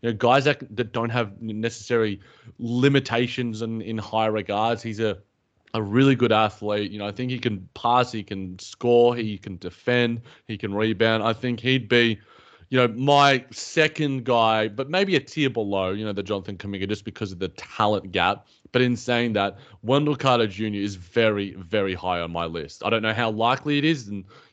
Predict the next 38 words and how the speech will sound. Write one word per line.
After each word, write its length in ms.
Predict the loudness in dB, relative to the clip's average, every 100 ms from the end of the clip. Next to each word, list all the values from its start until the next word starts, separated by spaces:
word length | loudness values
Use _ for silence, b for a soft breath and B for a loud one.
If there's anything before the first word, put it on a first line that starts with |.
| _
you 80 | -4
know, 40 |
we're 120 | -2
hearing 500 | -2 -2 -2 -4 -10 -18 _ -18
weird, 500 | -8 0 4 4 2
like, 380 | -2 0 2
it's, 180 | 2 2
it's 140 | 0 2
hard 300 | 4 4 2
to 80 |
just 160 | -6 -6
decipher 420 | -4 2 2 2
what 280 | -2 -4 -4 -4
Orlando 540 | -2 0 0 0 -2
want 420 | -2 -6 -6 -12
to 240 | -10 -8 -4
do. 360 | -2 -2 -4 -10 b b b _
It's, 340 | -4 -4 -6 -2
I 140 | 0 2
have 180 | 0 -4 -2
honestly 380 | 0 0 -4 -8
no 240 | -4 0
idea, 320 | 0 0 -4 -6
because 400 | -6 -6 -8 -4
they've 180 | -6
got, 300 | 0 0 0
you 140 | -6 -8
know, 100 | -8
some 260 | -6 -2 2
big 280 | 4 4 6
guys 360 | 6 6 4
there 400 | 2 4 4 0 -6 b b
already, 560 | -4 -2 2 2 2 -4
and, 260 | -6 -8 -8
you 60 |
know, 80 | -4
there's 180 | -4 -2
maybe 520 | 0 0 0 -2 -4